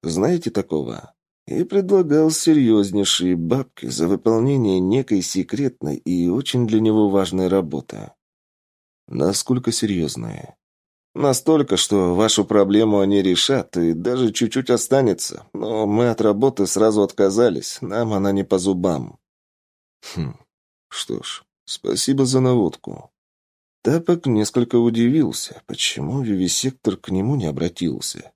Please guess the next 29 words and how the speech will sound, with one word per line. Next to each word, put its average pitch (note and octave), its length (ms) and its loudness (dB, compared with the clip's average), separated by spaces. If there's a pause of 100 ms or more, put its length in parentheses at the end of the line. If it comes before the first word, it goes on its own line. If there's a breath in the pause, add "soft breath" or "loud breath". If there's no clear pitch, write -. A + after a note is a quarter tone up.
(160)
Видать, D#2 480 -6
работенка C3 720 0
такая, A2+ 420 0
что F#2 360 -2
выполнить G#2+ 640 -2
ее F#2 400 0
попросту G#2 560 -2
невозможно, G2 880 0
раз E2 240 -2
уж D#2+ 200 -4
Фарид F#2+ 360 -2
сходу E2+ 420 -2
дал D#2 280 -2
заднюю. C#2+ 720 -6 (880)
«Может, A2+ 380 2
вас A#2 280 4
связать A2+ 560 2
с - 100 -2
ним?» — F#2 280 0 (180)
спросил E2+ 600 0
Фарид. D#2+ 540 -2 (520)
«Не A2+ 180 -4
стоит, - 520 -8
у D2+ 80 0
меня A#2 360 2
его A2 200 2
прямой G#2+ 340 2
контакт G2+ 540 -4
есть». - 460 -12